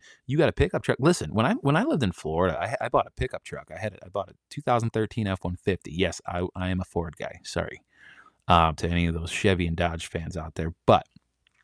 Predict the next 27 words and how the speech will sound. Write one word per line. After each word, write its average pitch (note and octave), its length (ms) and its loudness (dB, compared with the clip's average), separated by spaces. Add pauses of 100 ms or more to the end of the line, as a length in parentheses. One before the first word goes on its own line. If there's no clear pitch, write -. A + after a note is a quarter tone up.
(360)
let G2 80 6
me C3+ 80 10
tell D3 180 6
you C#3+ 60 8
something. - 380 0 (840)
First D#3 320 4
pickup D#3 280 4
truck, F2 160 -2
I F2+ 60 0
had E2+ 100 -6
two F3 220 4
Ford C3+ 440 4
Mustangs F#2+ 480 2
that E2+ 120 0
I E2 120 -4
owned, E2+ 320 -2
and F#2+ 120 2
then F#2+ 280 2 (160)
when F#2 160 0
I F#2 80 2
went G#2+ 260 0
and A2 80 0
bought G2+ 180 4
my F#2+ 100 -2
first G2+ 240 0
pickup G2+ 240 2
truck, - 220 -6